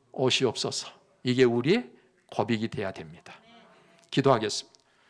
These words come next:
살아계셔서 역사하시는 아버지 하나님, 오늘도 하나님께서 이 대림절에 주님께서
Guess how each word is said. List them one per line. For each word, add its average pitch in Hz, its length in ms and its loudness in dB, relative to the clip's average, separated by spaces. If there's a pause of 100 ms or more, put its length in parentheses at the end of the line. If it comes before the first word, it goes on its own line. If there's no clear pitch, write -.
(280)
살아계셔서 165 640 2
역사하시는 151 680 2
아버지 139 300 6
하나님, 120 340 2 (600)
오늘도 151 320 6
하나님께서 175 840 6 (480)
이 151 140 -2
대림절에 135 760 2 (1200)
주님께서 131 840 0